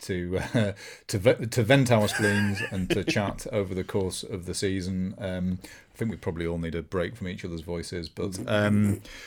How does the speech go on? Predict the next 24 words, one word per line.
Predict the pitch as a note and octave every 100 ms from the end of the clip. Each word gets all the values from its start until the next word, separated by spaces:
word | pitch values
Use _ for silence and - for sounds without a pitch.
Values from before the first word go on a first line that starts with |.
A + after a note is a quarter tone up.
| - - -
but, | A2 G2+ -
uh, | G#2+ G2
yeah, | G2+ F2
thanks | - G#2+ A2
ever | F2+
so | F#2
much | F2+ -
for | -
listening, | F2+ - F#2 F2+ F2 -
and, | F2 F2 E2+
um, | F2+ F2 F2+ -
and | F#2+
see | E2 A2
you | F#2+
on |
the | F#2
other | F#2
side. | F2 A#2 G#2+ F2+ - -
And, | G2+ F#2+ F#2
um, | G2+ F#2+ F#2 F#2+
let's | A2 - -
look | -
forward | - G#2 G2
to | G#2+ G2+